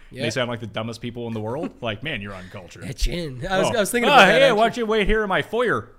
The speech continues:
Speaker 1: Yeah.
Speaker 2: It's like, "Okay. You mean
Speaker 1: Fo-,
Speaker 2: foyer?"
Speaker 1: foyer.
Speaker 2: <laughs>
Speaker 1: Yes.
Speaker 2: Yeah. My croissant. Now, come on now, give your head a shake. No, but the, I think he calls him, I,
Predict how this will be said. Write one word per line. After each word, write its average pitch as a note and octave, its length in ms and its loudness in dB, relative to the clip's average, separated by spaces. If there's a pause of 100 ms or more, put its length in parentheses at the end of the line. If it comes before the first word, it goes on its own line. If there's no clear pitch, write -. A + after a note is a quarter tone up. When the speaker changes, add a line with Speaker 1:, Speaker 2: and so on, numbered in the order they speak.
Speaker 1:
Yeah. E3 180 -6
Speaker 2:
It's D3 100 -10
like, - 20 -14 (500)
"Okay. G#3+ 460 -4 (420)
You E3 80 -12
mean A#2+ 100 -6
Speaker 1:
Fo-, A2+ 80 -12
Speaker 2:
foyer?" D3+ 720 0 (120)
Speaker 1:
foyer. G3 100 0 (140)
Speaker 2:
<laughs> - 260 -16
Speaker 1:
Yes. D3+ 180 -12
Speaker 2:
Yeah. D3+ 240 -2 (840)
My A#2 100 -10
croissant. A#2+ 560 -10 (520)
Now, - 60 -10 (100)
come A2 120 -10
on D#2+ 160 -18
now, - 160 -20
give G#2+ 100 -8
your F#2+ 120 -10
head F#2 120 -14
a E2+ 40 -16
shake. D2 280 -16
No, F#2 260 -10
but F#2+ 180 -12 (240)
the, D#3 160 -8
I C3+ 120 0
think C3+ 180 -8
he A#2+ 140 -10
calls A2 320 -8
him, G2+ 300 -12
I, A2+ 240 -8